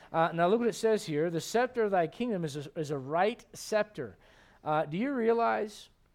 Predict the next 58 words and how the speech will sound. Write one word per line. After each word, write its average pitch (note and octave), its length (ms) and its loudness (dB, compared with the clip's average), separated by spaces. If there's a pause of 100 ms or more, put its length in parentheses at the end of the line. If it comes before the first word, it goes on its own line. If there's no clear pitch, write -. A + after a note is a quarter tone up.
(1200)
that D3 140 -4
Jesus F3 420 -6
Christ F3+ 380 -2
is C#3+ 80 -14
not E3 220 -4
on D#3+ 100 -4
the C#3+ 80 -6
left D3 300 -6
hand E3 180 -10
of D#3+ 80 -14
God? E3 280 -8 (1300)
He's D#3+ 160 -8
on E3+ 80 -2
the C#3+ 100 -4
right D3+ 240 -2
hand D#3 160 -8
of D3 80 -12
God. D#3+ 300 -6 (880)
You D3 100 -6
know F#3 100 2
why, F#3 320 4
you F3+ 120 -6
know F#3+ 100 0
why G3 100 4
he's F3 100 0
on F3+ 80 -2
the E3 60 -2
right E3+ 180 2
hand? F3+ 160 -4
That D#3+ 160 0
right E3 180 2
hand F3 140 -6
is D3+ 100 -8
a C#3+ 60 -12
sign D#3 240 -6
of C3+ 100 -12
power. C#3+ 400 -6 (800)
And D#3+ 140 -4
it's, D3 260 -10
it's F3 160 -6
closely A3+ 460 0
associated F3 600 -2
with C#3+ 200 -4
that D#3+ 180 2
of D#3 100 -2
the D3 60 -8
firstborn D3 680 -6
son. C3 380 -6
And A2 80 -14
I'm B2+ 80 -10
gonna C#3 80 -8
show D#3+ 140 -8
you D#3 80 -2
that D3+ 100 -2
in C#3+ 80 -8
just C#3 200 -12
a - 20 -8
moment. D3 340 -6